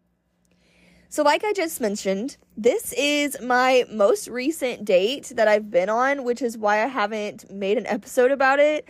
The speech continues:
I wanted to kind of wait a couple weeks to do an episode about it and just kind of see where things go. And honestly, I'm doing it sooner than I thought I was going to, but I just felt like this would be the perfect episode for my next Rate My Dates, just because it was my most recent date.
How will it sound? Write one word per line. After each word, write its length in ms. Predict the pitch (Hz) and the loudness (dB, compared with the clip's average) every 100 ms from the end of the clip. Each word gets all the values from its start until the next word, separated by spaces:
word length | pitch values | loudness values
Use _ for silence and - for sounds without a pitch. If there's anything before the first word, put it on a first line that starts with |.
| _ _ - - | _ _ -20 -2
I 120 | 277 | 0
wanted 220 | 302 381 | 2 -2
to 60 | 370 | -2
kind 200 | 370 302 | 0 0
of 80 | 254 | 2
wait 220 | 220 240 | 4 4
a 60 | - | 2
couple 280 | 269 240 | -2 -2
weeks 320 | 240 240 240 - | -6 -6 -8 -12
to 100 | 226 | -6
do 140 | 233 | -4
an 80 | 180 | -2
episode 480 | 214 233 - 233 226 | -2 -4 -6 -4 0
about 300 | 226 220 220 | 2 2 2
it 280 | 220 214 | -2 -2
and 320 | - 202 196 196 | -2 -2 -2 -8
just 160 | - | -12
kind 140 | 190 190 | -8 -8
of 80 | |
see 180 | - 202 | -8 -4
where 160 | 202 208 | -2 -2
things 240 | 190 214 | -6 -8
go. 320 | 214 214 214 | 2 4 4
And 140 | 180 160 | 2 -2
honestly, 680 | 196 247 - 262 254 262 - - - - | -6 -6 -8 -6 -6 -8 -12 -20 -20 -10
I'm 160 | 214 | -6
doing 240 | 233 311 359 | -4 -2 -2
it 140 | 240 | -4
sooner 280 | 254 240 247 | -4 -4 -2
than 120 | 226 | -2
I 100 | 208 | -2
thought 340 | - 175 185 | 0 2 2
I 60 | 185 | 0
was 160 | 247 254 | -4 -4
going 300 | 277 302 311 | -4 -4 -6
to, 360 | 330 311 311 - _ _ _ | -4 -4 -6 -10 _ _ _
but 100 | 247 | 2
I 80 | 269 | 2
just 280 | 392 - 262 | 0 -2 2
felt 180 | 262 | 2
like 240 | 254 269 254 220 | 2 0 -2 -2
this 180 | 233 | -2
would 100 | 262 | -4
be 60 | 240 | -4
the 100 | 240 | -4
perfect 380 | - 233 247 - | -2 -6 -6 -2
episode 600 | 208 220 - 214 208 202 | -2 -2 -4 -2 -2 -6
for 60 | |
my 120 | 208 202 | -6 -6
next 460 | 196 185 - - | -4 -6 -8 -16
Rate 340 | 214 196 190 - | -8 -2 -2 0
My 140 | 185 | -4
Dates, 640 | 180 175 180 277 - - - _ - | 0 2 2 -2 -8 -16 -18 _ -8
just 220 | 240 254 | -6 -6
because 480 | 254 269 208 208 208 | -10 0 2 2 2
it 160 | 208 175 | -2 0
was 400 | 190 190 190 214 | 2 4 4 0
my 140 | 190 | -4
most 280 | 185 190 - | -2 -4 -4
recent 380 | 185 185 - 180 | -8 -8 -12 -2
date. 360 | 160 117 85 | -2 -2 -6